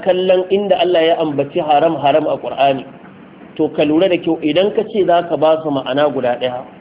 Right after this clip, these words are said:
wata rana za ka zo za ka yi fassara, kuma fassaran ba zai zama daidai ba.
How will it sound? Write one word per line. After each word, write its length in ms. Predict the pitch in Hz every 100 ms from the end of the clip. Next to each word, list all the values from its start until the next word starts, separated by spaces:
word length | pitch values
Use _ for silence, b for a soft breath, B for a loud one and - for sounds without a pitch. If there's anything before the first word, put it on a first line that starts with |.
| - - - - -
wata 340 | 123 160 190 180
rana 320 | 180 180 180
za 220 | 180 185
ka 80 | 185
zo 160 | 147 151
za 160 | 165
ka 120 | 170
yi 80 | 147 -
fassara, 440 | 156 151 165 143
kuma 160 | 139 151
fassaran 360 | 165 160 165 151
ba 80 | 127
zai 80 | 139
zama 200 | 117 107
daidai 260 | 113 104
ba. 120 | 104